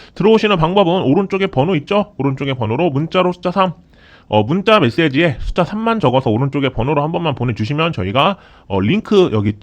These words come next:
입장 링크 보내드립니다. 그래서 무료 정보방이니까 편하게 들어오셔서 이용하시면 되고요.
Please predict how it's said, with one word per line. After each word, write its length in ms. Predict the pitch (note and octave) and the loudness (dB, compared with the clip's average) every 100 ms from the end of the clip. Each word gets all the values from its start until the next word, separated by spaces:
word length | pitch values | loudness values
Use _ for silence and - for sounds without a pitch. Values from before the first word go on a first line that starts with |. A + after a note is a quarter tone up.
| _ | _
입장 360 | B2 - - B2+ | -10 -2 0 0
링크 260 | G#3+ G#3 | 0 -4
보내드립니다. 960 | C#3+ A2 G#2 G#2+ G2+ E2+ E2 G2 E3 F3+ | -2 -2 -2 -4 -4 -6 -2 0 0 0
그래서 380 | G#2+ G#2+ F#3 G3 | -2 -2 0 0
무료 300 | A2+ D#3+ F3 | 0 2 2
정보방이니까 760 | D#3 C#3 A#2 G2+ G2 D#3+ A2+ - - - | 0 -2 -2 -4 -4 -4 -4 -10 -20 -8
편하게 400 | G#3+ A3 G#3+ G3 | -2 0 2 2
들어오셔서 420 | C3 C3+ C3 B2+ | 4 4 2 0
이용하시면 520 | G#2+ C3+ C#3+ C#3 B2 | 0 0 -2 -2 -6
되고요. 460 | F2+ F2+ B2+ B2+ | -6 -4 0 -2